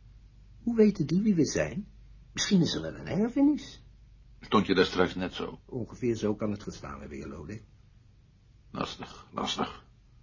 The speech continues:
Speaker 1: We liggen 's nachts in bed, moet u weten, en beraadslagen. De vrouw zegt, "Ga erheen en kijk wat je oom Jankel nalaat."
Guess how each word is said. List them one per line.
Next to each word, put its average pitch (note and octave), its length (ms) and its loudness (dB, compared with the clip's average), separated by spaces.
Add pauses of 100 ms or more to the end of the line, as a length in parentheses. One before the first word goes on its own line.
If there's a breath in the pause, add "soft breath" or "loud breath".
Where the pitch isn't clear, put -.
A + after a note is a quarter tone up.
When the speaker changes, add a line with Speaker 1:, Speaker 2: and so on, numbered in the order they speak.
(580)
Speaker 1:
We F3 120 0
liggen A3+ 240 -4
's - 60 -8
nachts - 240 -6
in C#2+ 140 -8
bed, - 360 -10 (200)
moet F2+ 160 -10
u - 60 -10
weten, - 380 -10 (540 soft breath)
en F#3+ 180 4
beraadslagen. - 840 -2 (920)
De B2+ 120 4
vrouw C#2+ 260 -2
zegt, - 480 -10 (480 soft breath)
"Ga B2+ 200 -4
erheen G2 640 -8 (260 loud breath)
en D3 160 -6
kijk - 300 -6
wat - 180 -6
je - 100 -4
oom C3+ 140 0
Jankel C#2 320 -8
nalaat." F3+ 720 2